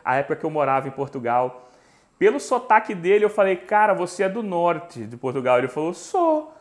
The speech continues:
sou do Porto." Eu falei, "Ó, tô falando." Eu falei, "Cara, eu comia muito em Aveiro, lá no Batista."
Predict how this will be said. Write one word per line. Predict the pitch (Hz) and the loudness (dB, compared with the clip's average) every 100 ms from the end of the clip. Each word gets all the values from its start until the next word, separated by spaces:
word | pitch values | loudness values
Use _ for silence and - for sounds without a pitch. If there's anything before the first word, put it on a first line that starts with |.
| _ | _
sou | 254 | -12
do | 269 | -10
Porto." | 269 254 277 180 117 - | -2 -2 -2 -6 -8 -10
Eu | - | -6
falei, | 185 202 | 2 4
"Ó, | 339 339 | 6 6
tô | 220 | 4
falando." | 294 233 202 226 277 320 - - - - _ _ _ | 6 6 8 8 8 6 0 -6 -12 -20 _ _ _
Eu | - | -16
falei, | 139 190 | -4 -4
"Cara, | 190 220 233 247 | -2 -2 0 2
eu | 226 | 2
comia | 226 226 220 | 0 -2 -2
muito | 220 233 | -2 -4
em | 220 | -4
Aveiro, | 208 135 139 202 220 196 | -4 -4 2 6 6 6
lá | 190 | 2
no | 196 | 2
Batista." | 196 185 - 226 233 156 110 | 0 0 -4 -4 -2 -4 -4